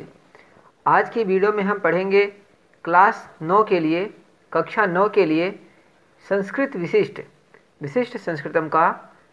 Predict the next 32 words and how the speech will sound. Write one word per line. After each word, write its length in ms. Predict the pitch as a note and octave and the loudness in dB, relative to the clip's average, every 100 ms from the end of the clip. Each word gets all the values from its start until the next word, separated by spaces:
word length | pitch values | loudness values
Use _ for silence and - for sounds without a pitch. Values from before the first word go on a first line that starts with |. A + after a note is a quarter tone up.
| _ _ - | _ _ 2
एक 260 | A3 A3 | 2 4
बहुत 400 | E3 F3+ A#3+ A#3 | 2 4 4 2
ही 140 | G#3 A3 | -2 -2
महत्वपूर्ण 680 | G3 E3+ D#3+ D3+ G3+ A3 A3 - _ _ _ _ | 0 -2 -4 -4 -2 -2 -4 -16 _ _ _ _
प्रश्न 240 | E3+ D3 D#3 | -6 -6 -4
पत्र, 340 | D3 C3+ - - _ _ - _ _ D#3+ | -4 -4 -14 -20 _ _ -20 _ _ -2
जो 200 | F#3 G3 | 0 2
कि 200 | A3 A3+ - | 2 2 4
आपके 340 | D#3+ D#3+ F#3+ | 2 2 -2
exam 460 | F3 D3+ D#3 E3+ F#3+ | -2 -2 0 0 -2
के 140 | F#3 | -6
लिए 280 | F3 F#3 G3+ - - | -4 -6 -8 -16 -4
बहुत 260 | C#3+ F#3 F#3 | 0 0 0
ही 60 | |
ज़्यादा 280 | D#3+ D3 F3 | 0 2 0
helpful 380 | D3 D3 D3+ D3 | 0 -4 -2 -2
रहेगा। 400 | C3+ C3 B2 - _ _ - _ _ _ C#3 | -2 -4 -6 -10 _ _ -20 _ _ _ 0
वार्षिक 420 | E3 F#3 - - | 2 2 -2 2
परीक्षा 320 | G3+ G3 G#3 | 2 2 0
जैसे 260 | F3+ F3 G3+ | -2 -2 -2
कि 140 | G#3 | 0
आपकी 380 | - E3+ - F#3+ | 2 0 0 -6
हो 180 | D#3+ F3 | 0 0
रही 240 | F3 F3 | 0 -2
है 340 | F3+ F3+ F#3+ - _ _ | 0 0 -2 -14 _ _
कुछ 120 | - D#3 | -10 -6
दिनों 280 | F3 F3 | -4 -4
में, 240 | E3+ F#3+ G3 - _ - _ _ - | -4 -6 -8 -20 _ -20 _ _ -8
उसके 320 | G#3+ - C4+ | -8 -2 -2
लिए 160 | B3 A#3 | 0 -2
ये 220 | F#3 G3+ | 4 2
पेपर 560 | G#3 F3+ F3 F#3+ G#3 | 4 -2 2 2 2